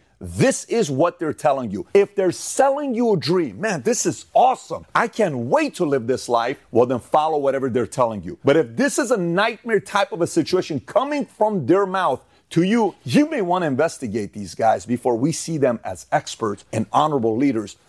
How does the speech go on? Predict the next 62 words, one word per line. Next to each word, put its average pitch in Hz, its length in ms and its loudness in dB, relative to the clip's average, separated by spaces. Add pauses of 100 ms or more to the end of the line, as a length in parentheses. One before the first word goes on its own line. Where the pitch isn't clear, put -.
that - 120 -4
we 123 80 -14
subscribe 139 640 -2
to - 80 -6
whatever 165 320 0
they 151 100 -2
tell 127 220 0
us 120 120 -4
to 101 120 -16
do. 82 240 -16 (180)
Now, 127 400 2
here's 143 240 2
their 165 140 0
objectives. 139 500 -2
I'm 127 80 0
gonna 120 140 -6
read 117 220 -2
to - 100 -10
you 113 100 -2
from 131 320 -2
their 135 140 2
website. 90 800 -4
You 92 240 -2 (1300)
stay 117 280 4
tuned. 92 220 -10
Let 117 80 -4
me 135 80 -2
just 101 160 -8
read 117 200 -2
it - 120 -10
to - 80 -12
you. - 120 -12
It's - 240 -6
not 147 240 2
gonna 123 200 -4
sound 107 420 -6
real, 98 240 -2
but 139 140 0
let 104 100 -2
me 101 80 -4
read 85 240 -8
it - 120 -18
to - 100 -14
you. - 160 -16
So - 160 0
look, 147 120 0
I've 151 140 0
been 190 100 -2
in 180 40 -2
the 156 60 -2
financial 139 460 -2
industry 127 380 0
since 139 380 -4
nine 123 260 0
eleven, 92 300 -2
the 82 80 -8
day 120 160 0
before 120 320 0
nine 98 180 -2
eleven, 95 320 -2
and 117 140 -2
I've 123 100 -2